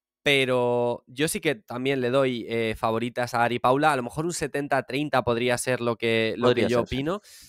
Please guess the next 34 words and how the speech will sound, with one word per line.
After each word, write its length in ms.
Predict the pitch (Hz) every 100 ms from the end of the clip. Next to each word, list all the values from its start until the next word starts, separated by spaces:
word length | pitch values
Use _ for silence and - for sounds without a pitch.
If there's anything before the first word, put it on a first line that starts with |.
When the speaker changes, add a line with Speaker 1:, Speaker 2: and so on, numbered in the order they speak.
| _ _
Speaker 1:
Y, 400 | 156 156 151 147
mm, 260 | 147 143 - _
yo 180 | 131 165
creo 120 | 170
que 80 | 208
un 140 | 202
componente, 440 | 190 180 175 185 143
igual 200 | 139 151
que 60 |
hemos 120 | 175
dicho 280 | 170 180 147
que, 360 | - 120 117 113 101 _ _ _
eh, 200 | 120 120
de 160 | 113 117
Tapia 300 | 135 135 156
y 60 |
Coello 360 | 147 147 147 131
tienen 240 | 135 139
que 120 | 139 139
buscar 440 | 127 135 131 120
más 180 | 117 123
recursos, 680 | - - 147 - 175 - _ _ _
para 220 | - 120
mí 100 | 127
la 160 | 180 175
clave 460 | - 160 170 202 -
de 280 | - 123 131
que, 460 | - 127 123 123 127
de 220 | 123 127
que 360 | - 123 120 117
Bel-, 360 | 117 139 131
Bea 480 | - 123 113 143 120
y 60 | 113
Delphi 440 | 135 139 117 98